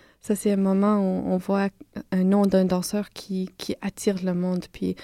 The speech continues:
je pense qu'on peut en faire de plus en plus comme ça parce que on a des vrais, euh, personnages <laughs> dans la, dans notre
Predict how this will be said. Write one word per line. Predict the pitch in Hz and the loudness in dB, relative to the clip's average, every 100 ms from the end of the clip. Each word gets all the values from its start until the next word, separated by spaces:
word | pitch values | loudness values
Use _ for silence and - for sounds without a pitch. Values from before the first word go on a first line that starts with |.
| - - | -8 0
je | |
pense | 202 302 302 | 2 4 2
qu'on | - 190 185 | 2 -2 0
peut | 214 220 202 - _ _ _ _ - | 2 2 2 -4 _ _ _ _ -10
en | 196 180 | -8 -6
faire | - 214 202 - 233 _ _ - | -2 -2 -2 -8 -18 _ _ -8
de | 202 | -4
plus | 190 226 220 | 0 2 2
en | 190 | 0
plus | - 220 | -2 -4
comme | - 196 185 | -2 -4 -2
ça | 220 226 | -4 -4
parce | 202 - | -6 -10
que | - 185 185 - - - _ _ _ - - _ _ _ _ _ - | -6 -6 -6 -12 -20 -20 _ _ _ -20 -20 _ _ _ _ _ -6
on | 202 | 2
a | 196 | 4
des | 190 202 | 6 4
vrais, | 208 240 240 202 185 | 6 6 6 4 2
euh, | |
personnages | 202 196 196 185 185 190 185 220 - - | 0 0 2 2 0 0 2 2 2 0
<laughs> | 220 - | -4 -2
dans | 202 | 0
la, | 196 196 - | 0 -2 -2
dans | 202 196 | 0 2
notre | 196 - 202 | 0 0 -4